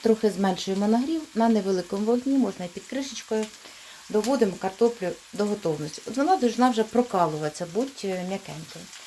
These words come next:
Далі ми додаємо спеції, трохи солі, трохи цукру, якщо вам дозволено цукор. І в самому кінці покладемо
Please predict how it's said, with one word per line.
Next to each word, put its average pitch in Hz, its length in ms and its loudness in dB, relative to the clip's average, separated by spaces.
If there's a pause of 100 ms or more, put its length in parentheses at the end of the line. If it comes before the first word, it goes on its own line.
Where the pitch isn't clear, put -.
(280)
Далі 262 360 4 (260)
ми 254 200 4 (100)
додаємо 196 520 2
спеції, 233 580 0 (240)
трохи 240 280 0
солі, 202 400 -2 (120)
трохи 254 260 -2 (100)
цукру, 202 240 0
якщо 247 240 0
вам 269 160 4
дозволено 254 480 2
цукор. 240 340 -6 (1300)
І 233 120 4
в 220 60 0
самому 226 480 4 (160)
кінці 254 440 -2 (220)
покладемо 208 640 4